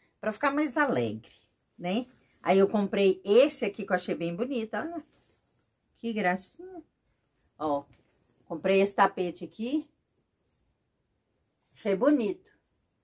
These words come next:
Ele aí, atrás, ele tem, é assim, ó, atrás. Dá pra usar até dos dois lados, né?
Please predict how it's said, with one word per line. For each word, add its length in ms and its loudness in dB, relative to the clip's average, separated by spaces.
Ele 320 4
aí, 240 2
atrás, 520 4
ele 200 -2
tem, 340 -4
é 80 -2
assim, 460 -2
ó, 100 2
atrás. 640 -4
Dá 160 4
pra 180 8
usar 220 8
até 200 6
dos 220 -2
dois 240 4
lados, 300 4
né? 400 0